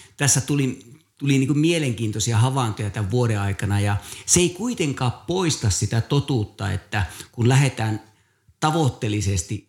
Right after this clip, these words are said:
harjoittelemaan jotain tiettyä lajia, niin tämmöisellä geneerisellä ohjelmalla me saavutetaan kyllä hyviä tavoitteita, me pystytään kehittymään, mutta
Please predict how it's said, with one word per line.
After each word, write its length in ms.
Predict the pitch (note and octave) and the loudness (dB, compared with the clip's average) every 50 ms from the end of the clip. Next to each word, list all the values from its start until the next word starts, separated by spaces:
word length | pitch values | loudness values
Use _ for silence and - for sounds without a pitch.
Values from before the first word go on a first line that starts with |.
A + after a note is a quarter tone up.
| _ | _
harjoittelemaan 1000 | _ - - - B2+ C3 B2+ A#2 G#2+ F#2+ - - A2 G#2 G2+ G2+ G2+ G2+ G2+ G2 | _ -6 0 0 2 2 2 0 -2 -4 -6 -6 -4 -4 -2 -2 -2 -2 0 0
jotain 220 | G#2+ G#2+ - G#2+ F#2+ - | 0 0 2 0 0 0
tiettyä 520 | - B2 B2+ A#2 G#2 - - A2+ G#2 G2 G2+ | 2 2 2 2 2 0 -4 -4 -2 0 2
lajia, 360 | G#2+ A2 A2 A2 G#2 G2 F#2 | 2 2 2 2 0 0 -2
niin 260 | F#2+ F#2+ G2 G2 F#2+ - - - - - - _ _ | -2 -2 -2 -4 -6 -10 -16 -20 -20 -20 -20 _ _
tämmöisellä 480 | - A2+ A2 A2 G2 G#2 G#2 G#2+ G#2 - - - - - - A#2+ A2+ | 0 2 4 6 6 4 4 4 2 0 -4 -10 -20 -16 -8 -2 2
geneerisellä 600 | C#3+ D3 C#3+ D3 C#3 B2 A2 G#2+ F#2 G2+ G#2 G2+ | 2 4 4 2 2 0 -2 -2 -2 -2 -4 -2
ohjelmalla 480 | G2+ A#2+ A#2 A#2 A2 G#2 G2 F#2 G2 | 2 4 4 4 4 2 -2 -4 -4
me 100 | G2+ G#2+ | -2 -2
saavutetaan 640 | G#2 - D3 D3+ D3+ C3 B2 - A#2 - A2+ G2+ G2 | 0 2 2 2 2 0 -2 -4 -4 -2 -2 -2 -2
kyllä 180 | F#2 G#2+ G#2+ G2 | -2 0 4 6
hyviä 360 | F#2+ B2+ C3+ B2+ A2 F#2+ F#2+ | 6 6 6 4 -2 -4 -4
tavoitteita, 680 | - - B2 A#2+ A#2+ A2+ G#2+ - - G#2 G2 - G2+ | -4 -2 -2 0 0 0 -2 -2 -4 -4 -4 -2 0
me 100 | G2 F#2+ | 0 0
pystytään 520 | F#2+ - C3+ B2 - - - - A2 A2 | 0 -2 -4 -6 -6 -8 -6 -2 0 0
kehittymään, 680 | F#2+ - C3+ C3 B2+ A2+ G#2+ - - - F#2+ F#2+ F#2 F2+ | 2 4 4 4 4 2 0 -4 -6 -4 -4 -2 -2 -2
mutta 300 | F#2 F#2 F#2+ - - F#2+ | -4 -4 -6 -6 -8 -10